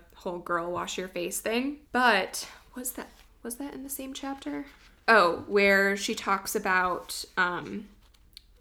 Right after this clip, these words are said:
like, making the hard choices. Am I gonna live up to my beliefs? She brings up a story about prejudice and a couple who is at a dinner party,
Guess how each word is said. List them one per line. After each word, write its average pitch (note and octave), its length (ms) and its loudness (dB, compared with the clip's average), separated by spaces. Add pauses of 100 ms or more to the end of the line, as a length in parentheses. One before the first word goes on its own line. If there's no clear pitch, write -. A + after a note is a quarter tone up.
like, G3 320 -2
making G3 460 -2
the F#3 400 2
hard F#3 320 0
choices. G#3 560 0
Am G3 100 -2
I F3+ 80 0
gonna F#3 200 -4
live F3+ 220 -6
up E3+ 160 -8
to - 120 -8
my F3+ 140 -6
beliefs? F3+ 680 -4 (800)
She B3 200 0
brings A#3 320 6
up B3+ 160 0
a D4 100 2
story F3 760 -2 (140)
about F3 840 2 (320)
prejudice A3+ 800 2 (160)
and F3+ 640 2 (480)
a F3 220 2
couple A3 440 0
who A3+ 180 2
is G3+ 120 4
at G3+ 120 2
a G3 60 -2
dinner F3+ 280 -2
party, F3 640 -4